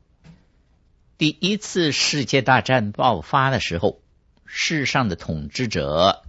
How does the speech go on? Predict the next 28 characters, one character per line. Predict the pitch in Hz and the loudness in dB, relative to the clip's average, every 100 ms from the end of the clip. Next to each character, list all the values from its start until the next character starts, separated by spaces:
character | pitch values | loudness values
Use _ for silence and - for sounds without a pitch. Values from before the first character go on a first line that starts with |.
| - | -12
在 | - 87 | -4 -4
荷 | 76 - - 82 85 | -4 -14 -8 -4 0
兰 | 117 - 80 98 131 | 2 0 -4 -8 -4
召 | - 110 80 | 2 2 2
开 | - 101 | -2 0
了 | 78 | 0
一 | 82 107 | -2 -6
次 | 107 - 117 92 73 - _ _ | -4 -4 -2 -2 -4 -10 _ _
盛 | - - - 175 117 90 | -8 -4 0 0 0 -4
大 | 78 107 | -2 -2
的 | 80 73 | -2 -10
和 | - - 76 92 | -14 -12 -4 -2
平 | 123 - 80 101 | -2 -6 -8 -4
会 | 123 | -2
议， | 82 107 - _ _ _ _ _ _ _ | -4 -8 -14 _ _ _ _ _ _ _
但 | - 95 | 2 2
是 | 80 92 78 | 0 -4 -4
毫 | 65 - 67 | -6 -6 -4
无 | 80 78 | -4 -6
结 | - - 82 | -8 -4 -2
果。 | 92 - - _ _ _ _ _ _ _ _ _ _ _ | -4 -10 -20 _ _ _ _ _ _ _ _ _ _ _
因 | 151 165 | 0 2
为 | 165 147 139 | 2 0 -2
在 | - 135 | 0 2
人 | 110 92 87 117 | 2 2 2 0
心 | 139 - - 208 196 | -2 -2 0 0 0
里 | 139 71 - | -2 -6 -10
有 | 87 85 - | -4 -4 -4